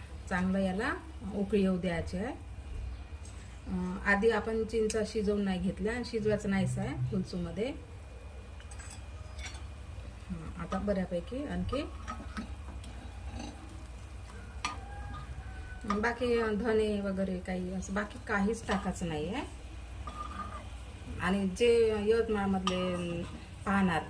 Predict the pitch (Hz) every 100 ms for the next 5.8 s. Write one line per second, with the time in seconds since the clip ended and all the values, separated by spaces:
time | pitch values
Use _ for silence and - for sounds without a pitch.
0 | - 226 220 233 262 285 330 - 247 202
1 | 208 - - - - 208 180 202 196 190
2 | 196 196 185 185 190 185 185 165 175 185
3 | 196 196 196 170 - - 180 190 247 -
4 | - 202 175 - 277 - - - - -
5 | - 175 175 170 156 156 160 190